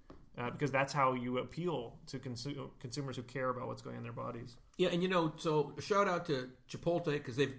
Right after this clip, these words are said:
Speaker 2: they, that isn't the first time they've done something right. They, they, they, they did some very good things on chicken as well not too long ago. But it's also, I want to do a shout out to Panera,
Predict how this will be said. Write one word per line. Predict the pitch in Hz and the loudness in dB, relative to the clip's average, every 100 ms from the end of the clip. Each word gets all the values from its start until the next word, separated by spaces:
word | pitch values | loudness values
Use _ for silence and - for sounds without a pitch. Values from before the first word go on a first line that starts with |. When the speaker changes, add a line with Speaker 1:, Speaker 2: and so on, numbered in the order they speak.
| - | -4
Speaker 2:
they, | 151 | -2
that | 139 180 175 | 0 0 0
isn't | 156 | 0
the | - | 0
first | 156 156 | 0 0
time | 123 107 | -2 -2
they've | 101 | -4
done | 107 | -6
something | 120 98 92 | -6 -8 -6
right. | 92 85 - 123 | -6 -8 -12 -10
They, | 120 | -8
they, | 110 131 | -6 -4
they, | 135 127 - | -2 -4 -4
they | 131 | -4
did | 123 - | -4 -8
some | 113 | -4
very | 120 | -4
good | 113 | -4
things | 113 104 | -8 -8
on | 104 | -8
chicken | - 110 104 | -8 -8 -8
as | 107 | -8
well | 113 104 104 | -8 -8 -10
not | 87 - | -14 -12
too | 98 | -10
long | 92 95 | -8 -8
ago. | 101 - - - - - - - - | -10 -14 -20 -20 -20 -20 -20 -20 -4
But | 170 165 | 4 6
it's | 156 | 8
also, | 170 170 170 | 6 6 6
I | 147 | 4
want | 151 147 | 6 4
to | |
do | 131 | 2
a | |
shout | - 151 147 | 2 2 2
out | 139 | 0
to | 147 | -2
Panera, | 147 175 208 | -2 0 -2